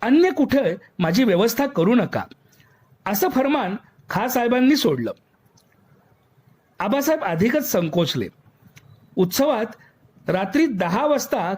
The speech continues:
खासाहेबांचे गाणे सुरू होई. शुद्ध कल्याण, झिंजोटी, मालकंस अशा एकाहून एक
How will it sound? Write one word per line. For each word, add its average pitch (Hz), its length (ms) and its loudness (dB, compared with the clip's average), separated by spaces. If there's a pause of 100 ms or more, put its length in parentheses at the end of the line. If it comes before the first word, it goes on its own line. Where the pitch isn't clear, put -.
खासाहेबांचे 247 640 0
गाणे 190 360 0
सुरू 190 260 2
होई. 135 140 0 (920)
शुद्ध 240 320 2
कल्याण, 202 580 0 (160)
झिंजोटी, 202 720 4 (120)
मालकंस 196 720 0 (240)
अशा 180 260 -2 (120)
एकाहून 254 500 0 (100)
एक 226 320 0